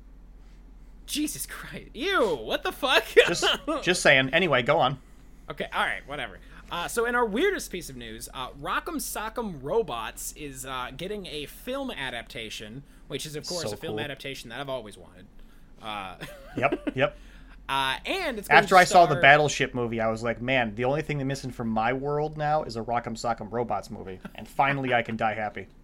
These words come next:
Speaker 1: Oh my god! Uh, and it's going to star Vin Diesel. Uh, I don't know if that means he's going to
Speaker 2: Yes.
Speaker 1: play the robot
Speaker 2: Yes.
Speaker 1: or if he's going to just be, like, a
Speaker 2: <laughs>
Speaker 1: human who sees some robots.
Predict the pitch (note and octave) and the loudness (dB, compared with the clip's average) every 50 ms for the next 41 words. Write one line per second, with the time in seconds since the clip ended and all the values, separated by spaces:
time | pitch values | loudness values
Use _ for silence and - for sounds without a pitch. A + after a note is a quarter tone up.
0 | - - - - - - - - - - - C#3 C3+ C3+ A2 G#2 G2+ G2+ G#2 G2 | -20 -20 -20 -20 -20 -20 -20 -20 -20 -20 -16 -16 -14 -14 -14 -16 -16 -14 -14 -12
1 | G2+ G2+ - - - - - - - - - - C3+ C3 C3+ C3+ C3 C3 C3 - | -12 -14 -14 -16 -20 -20 -20 -20 -20 -16 -8 -4 -2 -2 -2 -2 -2 -4 -4 -6
2 | - D#3 E3 F3 F3 - G#3+ G3+ G#3 F3 F#3+ - - G#3+ F3+ F#3 F#3+ E3+ C3+ C#3 | -8 -10 -10 -10 -6 -4 -4 -4 -4 -6 -8 -8 -6 -6 -4 -4 -6 -6 -4 -4
3 | F3+ G3 F#3+ E3 C#3+ D#3+ F3+ E3+ C3+ B2+ G#2 F2 - - - - - - - - | -4 -4 -4 -6 -6 -8 -10 -10 -10 -12 -14 -16 -18 -20 -20 -20 -20 -20 -18 -8
4 | - C#3+ C#3+ - G#3 B3+ D4 C4 C4 C4+ C4+ C4+ B3 A3 B3+ A3+ A3+ A#3 A#3 G#3+ | -6 -6 -4 -2 -2 -2 -2 0 0 0 0 0 -2 -4 -8 -8 -8 -8 -8 -8
5 | G#3 - G3 - G3 G3+ G#3 G3+ G#3 G3 - - F#3+ F#3+ F3+ F3+ F3 E3+ D3+ A2+ | -8 -6 -4 -4 -4 -4 -4 -4 -4 -6 -6 -6 -6 -6 -6 -6 -8 -10 -10 -6
6 | A#2+ E3+ A#3+ D4 - F#4 G4+ G#4 - - - - - F3+ F3+ F#3 F#3 F3+ - - | -4 -4 -2 -2 -2 0 0 0 0 0 -2 -4 -4 -4 -2 -2 -4 -4 -6 -6
7 | - - - - - - - - - A3 A3+ G#3 - - G#3 G3 G3+ G3+ - F3+ | -8 -10 -10 -12 -12 -14 -16 -16 -14 -10 -8 -6 -4 -4 -4 -4 -4 -6 -6 -8
8 | E3+ F#3 F#3 - - A3+ - - E3 - - - A3+ D#3 - - - A#3 A3+ G#3 | -8 -8 -10 -2 0 0 0 0 -2 -4 -6 -6 -8 -8 -10 -10 -10 -8 -8 -6
9 | F#3 D#3+ C#3 C3 C3+ - E3 D#3+ - - - - F#3+ F3 D#3+ D3+ C#3 - - C#3+ | -6 -6 -8 -10 -10 -12 -12 -12 -10 -10 -10 -10 -12 -14 -12 -12 -12 -10 -10 -12
10 | C3 A#2+ A#2 D#3 D3 B2+ G#2+ F#2 E2+ - - - - - | -12 -10 -8 -8 -8 -8 -10 -14 -18 -18 -16 -16 -16 -16